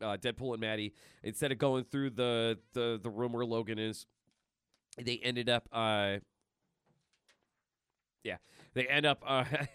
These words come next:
<laughs> they, <laughs> they end up climbing through some ducts, Bruce Willis style. Uh, she teleports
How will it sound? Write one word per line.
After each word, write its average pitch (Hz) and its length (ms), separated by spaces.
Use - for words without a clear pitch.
<laughs> - 480
they, 139 160
<laughs> 131 300
they 143 180
end 165 120
up 170 140
climbing 160 380
through 156 140
some 143 220
ducts, 127 500
Bruce 127 280
Willis 120 260
style. 113 460
Uh, 110 440
she 131 200
teleports 139 760